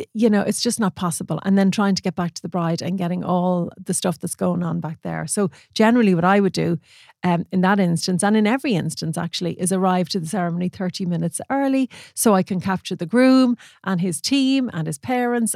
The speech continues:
and capture guests arriving. Um, so yeah, so do they co-, photograph the couple separately? D-,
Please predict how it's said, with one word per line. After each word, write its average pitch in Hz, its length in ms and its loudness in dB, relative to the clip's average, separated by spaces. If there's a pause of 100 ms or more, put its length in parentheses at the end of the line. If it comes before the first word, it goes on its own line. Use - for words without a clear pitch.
and 180 320 -4 (240)
capture 196 300 -6
guests 240 380 -2
arriving. 214 540 -2 (440)
Um, 185 460 2 (400)
so - 260 4
yeah, 233 280 4
so 208 280 2
do 233 180 2
they 196 120 2
co-, 190 240 -4 (160)
photograph 180 340 -6
the - 80 -10
couple 180 260 -6
separately? 175 440 -6
D-, - 180 -10